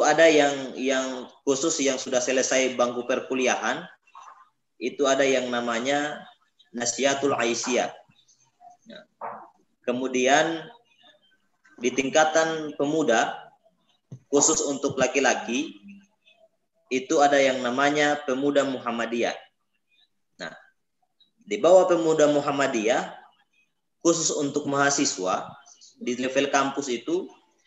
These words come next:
ada yang namanya Ikatan Mahasiswa Muhammadiyah,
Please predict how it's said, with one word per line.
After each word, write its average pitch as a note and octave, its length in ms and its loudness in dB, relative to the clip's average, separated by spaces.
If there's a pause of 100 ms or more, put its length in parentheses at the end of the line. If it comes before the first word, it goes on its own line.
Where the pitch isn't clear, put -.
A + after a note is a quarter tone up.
(260)
ada C#3+ 240 4
yang C#3 240 4
namanya C#3 480 -2
Ikatan D3+ 560 2
Mahasiswa C#3+ 560 -2
Muhammadiyah, B2 720 -2